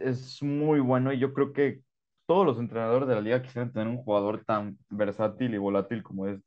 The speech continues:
Tyson Hill. Eh, y básicamente Tyson Hill le ganó el juego a Nueva Orleans, o sea, ni parece que jugó Andy Dalton el partido. Eh, también me gustó mucho, como mención, me gustó mucho lo que estamos viendo de Chris Olave este año.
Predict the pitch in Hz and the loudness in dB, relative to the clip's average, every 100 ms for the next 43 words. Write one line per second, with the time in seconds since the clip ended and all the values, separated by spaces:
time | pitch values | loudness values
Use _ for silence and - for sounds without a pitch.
0 | _ _ 113 107 113 110 120 - _ _ | _ _ -4 -4 -4 -4 -6 -6 _ _
1 | _ _ _ - 95 92 95 92 90 - | _ _ _ -2 0 2 2 0 -4 -4
2 | 113 113 - _ - 131 123 120 120 123 | -4 -4 -6 _ 0 2 2 2 2 0
3 | 131 131 123 120 123 127 120 113 104 107 | -4 2 2 2 -2 -2 -2 0 0 -2
4 | 107 110 110 104 101 101 113 117 104 98 | 0 -2 0 0 0 2 -2 0 -2 -4
5 | _ - 110 110 104 104 120 101 104 107 | _ -6 -4 0 2 0 -2 -6 0 0
6 | 113 104 104 101 113 107 95 98 95 104 | 0 2 2 0 -2 -4 -2 -2 0 0
7 | 113 - _ _ _ _ _ 95 101 101 | 0 -2 _ _ _ _ _ -2 0 0
8 | 98 98 98 - _ 110 110 120 131 131 | 0 0 -2 -6 _ -2 0 2 2 2
9 | 127 127 123 127 135 127 123 113 98 101 | 0 2 2 2 2 2 2 0 -4 -2
10 | 101 98 107 113 123 127 110 104 104 123 | -4 -4 -4 -2 -4 -6 -4 -4 -4 -2
11 | 120 123 131 117 117 - 110 110 113 110 | -2 -2 -2 -2 -4 -6 -4 -2 0 0
12 | - 110 - 107 104 104 113 - 107 110 | 0 -4 0 2 2 0 -4 -2 -2 -2
13 | 143 | -4